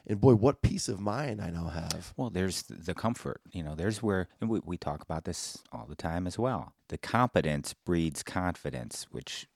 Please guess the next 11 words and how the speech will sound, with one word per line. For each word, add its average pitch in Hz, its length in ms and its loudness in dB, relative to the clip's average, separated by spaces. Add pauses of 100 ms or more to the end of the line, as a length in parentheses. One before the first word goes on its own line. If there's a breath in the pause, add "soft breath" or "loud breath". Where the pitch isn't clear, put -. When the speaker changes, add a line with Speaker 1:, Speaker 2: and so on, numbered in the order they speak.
Speaker 2:
breeds 76 480 -2 (140)
the 73 60 -4
comfort 76 580 -2
when 73 180 -6
you're 67 80 -4
diving. 69 420 0 (300 loud breath)
Your 85 180 6
enjoyment 87 760 4
goes 76 240 -2
way 80 300 0
up 71 260 -4